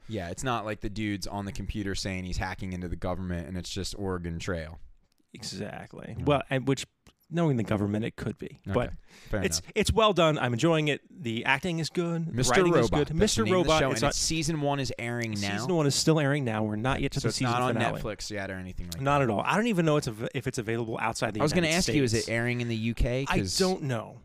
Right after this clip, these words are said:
Speaker 1: Uh-huh.
Speaker 2: Um, so apologies to U K and, uh, outside the U S listeners if it is not available, but it's worth the
Speaker 1: I'm
Speaker 2: wait.
Speaker 1: sure it
Speaker 2: It's
Speaker 1: will
Speaker 2: good.
Speaker 1: be, though.
Speaker 2: It's a good
Speaker 1: Yeah.
Speaker 2: show.
Speaker 1: Huh, Mister Robot. There you go. So that
Speaker 2: Check
Speaker 1: is
Speaker 2: it
Speaker 1: our
Speaker 2: out.
Speaker 1: first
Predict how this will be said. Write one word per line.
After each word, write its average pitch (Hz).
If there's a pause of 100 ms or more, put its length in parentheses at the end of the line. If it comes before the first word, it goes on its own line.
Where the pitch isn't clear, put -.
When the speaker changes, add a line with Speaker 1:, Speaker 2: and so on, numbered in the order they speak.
(120)
Speaker 1:
Uh-huh. 98
Speaker 2:
Um, 110
so 117
apologies 147
to 123
U 120
K 123
and, 110
uh, 117
outside 120
the 113
U 123
S 131
listeners 190
if -
it 123
is 139
not 143
available, 151
but 156
it's -
worth 277
the 214
Speaker 1:
I'm 156
Speaker 2:
wait. -
Speaker 1:
sure 151
it 101
Speaker 2:
It's -
Speaker 1:
will -
Speaker 2:
good. -
Speaker 1:
be, 82
though. 78
Speaker 2:
It's 190
a 277
good 269
Speaker 1:
Yeah. 139
Speaker 2:
show. - (360)
Speaker 1:
Huh, 285
Mister 226
Robot. 175
There 196
you 220
go. 208
So -
that 180
Speaker 2:
Check 214
Speaker 1:
is 214
Speaker 2:
it -
Speaker 1:
our 143
Speaker 2:
out. -
Speaker 1:
first 208